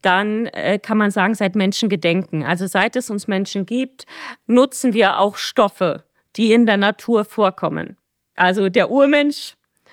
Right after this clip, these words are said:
der war sicherlich nicht am chemisch extrahieren und solche Dinge, aber es wurden halt die Pflanzen, die Früchte, die parat waren, ja natürlich auch benutzt und es wurden auch Rauschzustände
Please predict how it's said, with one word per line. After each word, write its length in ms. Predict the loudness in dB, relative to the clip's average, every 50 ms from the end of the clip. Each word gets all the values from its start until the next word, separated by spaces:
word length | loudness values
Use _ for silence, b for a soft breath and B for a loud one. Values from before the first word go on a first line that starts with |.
| b b b b _ -2
der 180 | 0 2 2 4
war 120 | 2 2 0
sicherlich 480 | 0 0 2 2 2 2 0 -2 -2
nicht 280 | -2 -2 -2 -4 -4 -2
am 300 | 0 0 2 0 0 -2
chemisch 800 | -4 -6 -4 -2 0 2 2 2 2 2 -2 -6 -8 -8 -10 -10 b b b b b -2
extrahieren 800 | -2 -2 -4 -6 -4 0 0 0 2 2 2 4 4 4 2 2
und 140 | 0 -2 -2
solche 320 | 0 0 0 0 0 -4 -4
Dinge, 360 | -2 -2 0 0 0 0 -2 B B B B B B
aber 320 | 0 0 2 2 2 0 -2 -6 -8
es 220 | -8 -8 -6 -2 0
wurden 260 | 2 4 4 4 4
halt 220 | 2 2 2 0
die 80 | -4 -10
Pflanzen, 680 | -6 -2 0 0 0 0 -2 -4 -4 -4 -4 -2 -2
die 120 | -2 -4 -6
Früchte, 720 | -6 -4 -2 0 0 -2 -4 -6 -4 -2 0 0 0 0 B B B B B -20 B _ -10
die 300 | -6 -4 -4 -2 -4 -4
parat 540 | -4 -2 -2 0 0 2 0 0 0 -2 -2
waren, 200 | -2 0 0 0
ja 140 | 0 0 0
natürlich 520 | 0 -2 -4 -4 -6 -4 -4 -6 -2 0
auch 340 | 2 2 2 2 0 -2 b b b b b b b b
benutzt 600 | -4 -2 0 2 0 0 -2 -6 -12 -14 -8 -4
und 280 | -2 0 0 -2 -2 -4 -4
es 160 | -4 0 2
wurden 180 | 2 2 2
auch 180 | 0 -4 -4 -2
Rauschzustände 1500 | 0 0 0 0 -2 -4 -8 -12 _ -2 0 0 0 0 -4 -4 0 2 2 2 2 0 0 0 0 0 0 -2 -4 -6 -8